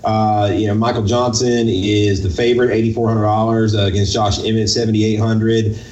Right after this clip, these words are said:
Uh, I really like Michael Johnson in this one. I think he's quicker, more explosive, and has got a good chance to get a knockout win here. Um, I think he's just better everywhere, honestly. And, I, and with Emmett being out for a while,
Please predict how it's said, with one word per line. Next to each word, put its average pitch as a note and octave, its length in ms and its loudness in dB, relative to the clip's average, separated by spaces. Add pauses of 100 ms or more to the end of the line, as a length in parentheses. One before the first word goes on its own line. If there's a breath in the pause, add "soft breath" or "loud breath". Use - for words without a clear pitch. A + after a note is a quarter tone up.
Uh, G2 60 -2
I G2+ 180 0
really B2+ 240 2
like A#2+ 180 0
Michael A#2 280 0
Johnson A2 380 0
in F#2+ 60 0
this F#2+ 200 -2
one. F#2 80 -4
I F#2 120 -2
think F#2+ 140 0
he's F#2+ 160 -4
quicker, B2+ 320 0
more G2 180 0
explosive, A#2+ 920 0
and - 300 -8
has G2 100 0
got A2 140 0
a G2+ 60 -2
good A2+ 180 -2
chance A2 240 0
to G#2 80 -2
get G2 100 0
a F2 60 -2
knockout G2+ 580 -2
win B2 320 -2
here. C3 540 0 (180 loud breath)
Um, E2+ 580 0
I F2 100 -2
think G#2+ 200 -2
he's G#2 160 0
just G2+ 340 -2 (280)
better A2+ 240 2
everywhere, A2+ 440 0
honestly. F2+ 520 -2
And, F2+ 80 -2
I, F2+ 80 -2
and F#2 360 -2
with G2 80 0
Emmett A2 260 0
being G#2+ 220 0
out A2+ 340 0
for A#2 100 -2
a G#2+ 60 0
while, A2+ 540 0